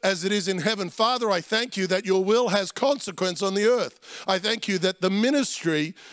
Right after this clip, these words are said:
through my life is actually going to affect relationships on the earth. It's going to affect finan-, my finances on the earth. It's going to affect my effectiveness in preaching and in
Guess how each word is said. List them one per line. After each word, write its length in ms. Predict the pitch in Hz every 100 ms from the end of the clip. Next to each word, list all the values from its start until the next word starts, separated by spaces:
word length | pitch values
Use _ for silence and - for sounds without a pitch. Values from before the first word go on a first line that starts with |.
| -
through 380 | - 240 254 247
my 220 | 226 202
life 480 | 196 240 240 196 -
is 180 | 190 269
actually 360 | 226 - 220
going 200 | 190 190
to 140 | 180 180
affect 580 | 170 - 262 269 -
relationships 840 | 190 190 190 220 - 185 - 175 190
on 100 | 170
the 140 | 160
earth. 400 | 151 123 - - -
It's 120 | 170
going 140 | 226
to 160 | 214 190
affect 560 | 175 - 240 - - -
finan-, 400 | 208 247 220 220
my 140 | 170
finances 600 | - 240 254 202 - 160
on 100 | 175
the 120 | 151
earth. 380 | 139 - - -
It's 120 | 185
going 140 | 240 226
to 160 | 214
affect 440 | 180 - 226 233 208
my 180 | 202 185
effectiveness 880 | 170 - 233 233 233 196 185 175
in 160 | 202 175
preaching 600 | - 269 254 - 185 175
and 120 | 180
in 160 | 170